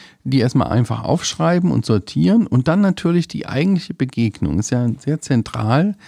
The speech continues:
das muss ja irgendwie eine Substanz haben, da muss ja irgendwas passiert sein. Das ist sehr, sehr unterschiedlich, ja, wie, wie der Herr Menschen begegnet, haben wir schon gesagt. Ähm,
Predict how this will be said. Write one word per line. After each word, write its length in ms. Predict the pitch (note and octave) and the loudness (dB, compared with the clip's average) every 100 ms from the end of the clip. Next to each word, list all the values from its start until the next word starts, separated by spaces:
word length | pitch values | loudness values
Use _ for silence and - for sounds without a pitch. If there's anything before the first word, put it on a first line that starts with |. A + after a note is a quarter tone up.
| - - - | -20 -20 -18
das 160 | - C3 | -12 -2
muss 200 | D#3 D#3+ | 0 2
ja 80 | B2+ | 0
irgendwie 280 | - C#3 C#3 | 0 2 2
eine 140 | C3 | 2
Substanz 600 | C3 C3 - A#2+ A#2 A2+ | 2 0 0 2 2 0
haben, 220 | G2+ F2 | -2 0
da 60 | G2 | 0
muss 180 | C#3 - | 0 0
ja 80 | |
irgendwas 260 | - C3+ B2+ | 0 0 -2
passiert 520 | - B2 - C#3 C3 | -2 -4 0 2 2
sein. 280 | - C3+ - - | 0 -6 -6 -10
Das 180 | - B2 | -10 -6
ist 220 | C#3 - | -8 -2
sehr, 180 | D3+ D#3+ | 0 0
sehr 160 | C#3+ - | 0 0
unterschiedlich, 1040 | D#3+ - F#3 - F#3+ G3+ A3 A#3+ - - _ - - _ _ _ | 0 0 -2 -2 -4 0 0 0 -4 -20 _ -20 -20 _ _ _
ja, 220 | A2+ A2 B2 | 0 2 2
wie, 380 | A#2+ C3 C#3 - | 0 0 -2 -2
wie 220 | A#2+ A#2+ A#2 - | -2 -2 -4 -6
der 80 | A#2+ | -2
Herr 140 | G#2+ A2+ | 0 2
Menschen 420 | G#2+ G#2 - G2 | 2 0 0 -2
begegnet, 560 | F#2 G2+ B2 F3+ E3 | 0 -2 -2 -2 -2
haben 80 | B2 | -2
wir 80 | G#2+ | -2
schon 260 | - G2+ F#2+ | -2 -2 -2
gesagt. 720 | E2+ F2+ G#2+ E3 - - - | -2 -4 -2 -2 -4 -14 -10
Ähm, 460 | - A#2 A2+ A2+ | -2 0 2 0